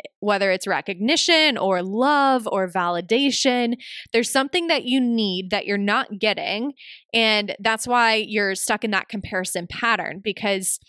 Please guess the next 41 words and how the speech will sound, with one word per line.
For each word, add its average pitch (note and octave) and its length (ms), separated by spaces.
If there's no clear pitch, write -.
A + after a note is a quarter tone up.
if A#3 120
you A3+ 140
were A#3+ 260
getting A#3+ 280
the G#3 80
need G3+ 280
met, G3+ 320
you A#3 160
wouldn't A3+ 320
feel G#3+ 140
the G3+ 80
need F#3+ 240
to - 80
compare, - 720
right? G#3 320
So G#3+ 580
when A#3 320
the D4+ 60
need B3 260
is F#3 260
met, G3 400
you A3+ 140
feel G3 260
whole, C#4+ 440
you G#3+ 160
feel F#3+ 240
nourished, G3+ 560
you G#3+ 180
don't B3+ 200
even A#3+ 240
care A#3+ 400
what G3+ 180
other G#3 180
people F#3+ 300
are E3+ 120
doing. F#3+ 540
When A3 160
there's G#3+ 200
an G#3 160
unmet B3+ 500
need, F#3+ 480